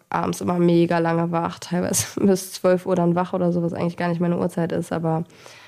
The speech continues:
ich wollte dann einfach noch nicht schlafen gehen, weil ich irgendwie diese und jene Sachen alle noch machen wollte. Ja. Aber wie gesagt, das hat sich mittlerweile so krass entspannt. Also es ist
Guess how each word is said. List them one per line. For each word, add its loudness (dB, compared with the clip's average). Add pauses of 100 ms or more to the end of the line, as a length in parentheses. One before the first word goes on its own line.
(160)
ich -14
wollte 4
dann 2
einfach 0
noch 4
nicht 0
schlafen 2
gehen, 2
weil 0
ich -8
irgendwie 2
diese 4
und 4
jene 4
Sachen -2
alle -2
noch -2
machen -2
wollte. -2 (260)
Ja. -2 (640)
Aber 2
wie 4
gesagt, 4
das -6
hat -2
sich -6
mittlerweile 0 (240)
so 4
krass -4
entspannt. 0
Also -6
es -8
ist -10